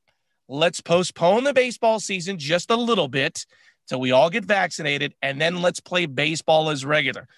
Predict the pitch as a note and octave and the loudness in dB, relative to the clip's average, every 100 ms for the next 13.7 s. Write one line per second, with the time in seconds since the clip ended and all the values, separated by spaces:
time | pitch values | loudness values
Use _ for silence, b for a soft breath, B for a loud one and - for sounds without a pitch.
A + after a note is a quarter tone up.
0 | b - - C#3 - D3+ - B3 C4 B3+ | b -14 -8 -6 -2 -2 0 2 2 2
1 | A3+ - G#3+ G#3 F#3+ E3+ F3 E3 E3 G#3 | 0 0 2 0 -2 0 4 6 6 4
2 | G#3 b b - D3+ - - D#3+ D#3+ E3+ | 0 b b -10 -6 -4 2 4 4 0
3 | _ _ _ - C3 F#3+ B3+ A#3+ G#3+ F#3 | _ _ _ -2 4 4 4 2 4 2
4 | G3+ A3 b b - - F#3 F#3 - G3 | 0 -4 b b -12 -6 -2 -2 -2 -4
5 | F3+ G#3 E3 G3 - D3+ D#3 D#3 C3+ E3 | -2 -2 0 -2 -2 -4 -2 -2 -6 -8
6 | D3+ C#3 - D3 C#3+ C#3 A#2+ _ _ - | -6 -6 -4 -2 0 -2 -6 _ _ -4
7 | F#3 D3 C#3 A3+ F4+ A4 B3+ B3 A#3+ - | -4 -2 0 2 2 0 -4 -4 -4 -4
8 | F3+ F3 - D#3 C#3 C#3 _ _ - F#3+ | -2 0 0 0 0 -2 _ _ -6 -6
9 | - F#3+ D3 C#3+ F#3+ E3+ - B3 - F#3+ | 0 2 2 2 0 0 -4 -4 -6 -6
10 | A#3 G3 G3+ G3 G3+ b b b b - | -4 -2 -2 -4 -6 b b b b -2
11 | F#3 A#3+ A3+ E3 D3+ F#3 D#3+ D3 - C3 | 4 4 4 0 0 2 2 0 0 -2
12 | - - E3 - D#3 - E3 D#3 F3 - | -2 -6 -4 0 -2 2 2 2 -2 -4
13 | C3 - - A#3 A3+ D#3 D3 | -4 -6 0 4 4 2 -4